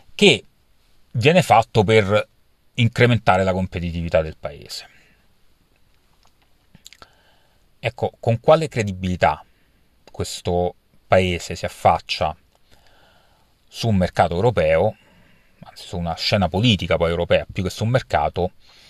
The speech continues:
avendoci uno s-, un governo, insomma, così, eh,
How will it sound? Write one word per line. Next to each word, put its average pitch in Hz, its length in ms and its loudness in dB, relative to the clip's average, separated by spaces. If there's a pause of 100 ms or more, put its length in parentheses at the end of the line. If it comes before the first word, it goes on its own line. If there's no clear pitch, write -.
(380)
avendoci 92 640 0 (120)
uno 98 320 0
s-, - 180 -10 (640)
un 101 220 -2
governo, 92 760 2 (600)
insomma, - 280 -8
così, 92 520 -4 (1700)
eh, 90 360 -20